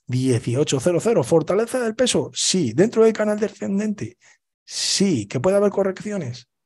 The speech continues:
También. Cuidado con eso, traders, control de riesgo y hagamos las cosas acorde a nuestro plan de trading. No las hagamos arbitrarias, porque si no, estamos perdidos. Euro dólar. Bonita, bonita la volatilidad del euro dólar. Fíjense que el sesenta y uno punto ocho no ha sido alcanzado.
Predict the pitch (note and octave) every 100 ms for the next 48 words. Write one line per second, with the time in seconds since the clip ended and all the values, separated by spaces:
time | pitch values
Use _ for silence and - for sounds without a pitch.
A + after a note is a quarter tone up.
0 | _ _ - G2+ F#2+ G2 C#3 A#2+ F2+ -
1 | _ _ _ - A2+ D3 D3 B2 D3 B2
2 | C#3 G3+ G#3+ G#3+ G3+ - A#2+ B2 G3+ E3+
3 | G#3 G3+ G#3 G#3 G#3+ G3+ G#3 G#3 - -
4 | C#3 D#3+ D3+ A#2+ B2 D3+ D3+ D3+ D#3 -
5 | - - - _ _ C3 - E3 F3+ E3+
6 | D3 E3 - F#3 D#3 - B2 C#3+ C3 -
7 | _ - A#2+ D#3+ D3 G2+ C#3 B3+ A#3 G#3
8 | F#3 D#3 C#3+ A#2+ A2 G#2 F#2+ F#2 - A2
9 | A#2 A#2+ C3+ F3 - - A2 - G#2 G#2
10 | G2 G2 - - - - G#3+ C#4 C4 D#3+
11 | G3 - - - _ _ _ _ _ -
12 | B2+ D#3+ G3+ A#3+ A#3 G3 A3 A3+ A#3 A#3
13 | G3+ E3 D3 C#3 B2+ C3 B2 F#3 G#3 F#3+
14 | A#3+ B3+ B3+ A3+ D#3 G#3+ G#3+ G#3+ A3 F3+
15 | E3 D3+ D#3+ D3 G#3+ G3 G3 E3+ F#3+ F#3+
16 | D#3+ C#3+ G3 G#3+ G3 - G3 G3+ F#3+ E3+
17 | D3 A#2 D3+ C3 A2 G2